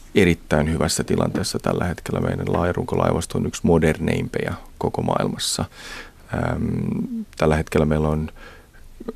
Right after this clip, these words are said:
kolmetoista Airbus kolme viisikymmentä konetta ja vielä kuusi, kuusi tulossa.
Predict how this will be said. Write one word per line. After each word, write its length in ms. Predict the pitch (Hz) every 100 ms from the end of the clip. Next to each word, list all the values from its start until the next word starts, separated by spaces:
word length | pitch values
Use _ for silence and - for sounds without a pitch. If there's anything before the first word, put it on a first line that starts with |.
| - 196 185
kolmetoista 680 | - 90 80 82 87 - -
Airbus 440 | - 82 - 85 -
kolme 300 | - 80 78
viisikymmentä 520 | 80 80 - - -
konetta 520 | - 87 - - - - -
ja 180 | - 80
vielä 240 | 80 78 -
kuusi, 480 | 82 85 - - -
kuusi 320 | - - - -
tulossa. 520 | - - - - 90